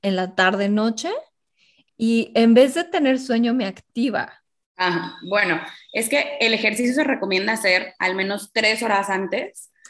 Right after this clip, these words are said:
Speaker 2: de que vayas a dormirte, porque precisamente pasa eso. Este, se activan tus músculos, liberas ácido láctico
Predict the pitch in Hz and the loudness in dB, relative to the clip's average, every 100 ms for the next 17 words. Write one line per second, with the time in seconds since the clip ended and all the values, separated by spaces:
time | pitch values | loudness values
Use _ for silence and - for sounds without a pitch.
0 | - _ _ 175 196 202 233 - 196 175 | -20 _ _ 0 2 4 2 -2 0 2
1 | 170 170 170 170 175 175 - 170 160 151 | 2 2 2 2 2 -2 -4 0 2 2
2 | 151 - - - _ - _ _ 202 190 | -2 -4 -14 -18 _ -20 _ _ 0 0
3 | 196 180 180 180 202 185 175 175 165 151 | 0 0 0 0 0 0 0 -2 -2 -2
4 | 165 - - _ _ _ _ - 156 165 | -4 -8 -18 _ _ _ _ -4 -4 -4
5 | - 151 156 - - - - 165 - 254 | -4 -2 -2 -4 -12 -8 -4 -4 0 0
6 | 247 226 247 240 220 226 - 226 208 226 | 2 0 0 -2 -4 -6 -4 0 0 -2
7 | 220 190 185 180 185 - - - 175 185 | -4 -2 0 2 0 -6 -8 -8 -4 -2
8 | 185 185 - 165 180 240 | -2 -4 -8 -8 -6 -6